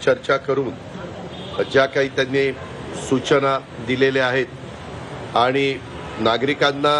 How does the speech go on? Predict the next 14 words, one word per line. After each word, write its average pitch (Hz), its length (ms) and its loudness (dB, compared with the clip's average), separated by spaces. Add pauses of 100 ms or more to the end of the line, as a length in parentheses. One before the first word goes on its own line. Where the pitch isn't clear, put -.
(460)
तसं 131 340 4
घाबरून 127 400 0
जाण्याचं 131 380 2
काही 139 200 0
कारण 131 340 0
नाही, 131 180 2
पण 151 380 2 (920)
ज्यांची 123 400 4 (120)
वय 135 400 4
जास्त 123 380 0
आहेत, 120 340 2 (560)
वयस्कर 139 520 4
लोक 123 260 -2
आहेत 113 260 2